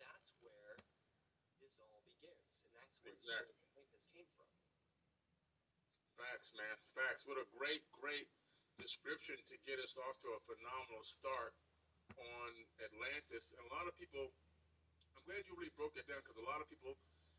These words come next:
Speaker 2: have heard small fragments of what Atlantis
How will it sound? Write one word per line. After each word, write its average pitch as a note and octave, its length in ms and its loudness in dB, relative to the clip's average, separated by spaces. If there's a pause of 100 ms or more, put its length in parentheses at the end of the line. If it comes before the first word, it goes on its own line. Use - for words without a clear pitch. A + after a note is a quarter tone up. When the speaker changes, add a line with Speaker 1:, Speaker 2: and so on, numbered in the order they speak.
(120)
Speaker 2:
have C3+ 240 -2
heard D#3 240 0
small E3 400 0 (220)
fragments - 640 -2
of A#2+ 160 -4
what - 200 -6
Atlantis - 840 -4